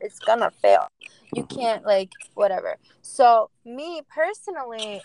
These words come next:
Speaker 1: I came about my businesses through my brothers. So I have, um, obviously brothers, and it's way common in Arabs that we have our own business stores.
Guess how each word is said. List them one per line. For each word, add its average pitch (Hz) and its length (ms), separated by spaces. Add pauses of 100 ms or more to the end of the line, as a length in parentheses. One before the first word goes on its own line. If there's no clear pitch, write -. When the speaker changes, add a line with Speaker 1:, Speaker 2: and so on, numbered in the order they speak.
(140)
Speaker 1:
I 240 160
came 427 300
about 302 300
my 269 220
businesses 302 800 (680)
through 277 260
my 220 180
brothers. 208 560 (380)
So 220 100
I 202 300
have, 233 360 (100)
um, 190 320
obviously 196 640
brothers, 190 680
and 185 560 (1400)
it's 240 320
way 247 240
common 247 500
in 240 120
Arabs 233 480
that 214 200
we 233 120
have 214 280
our 208 140
own 208 280
business 247 800
stores. 180 720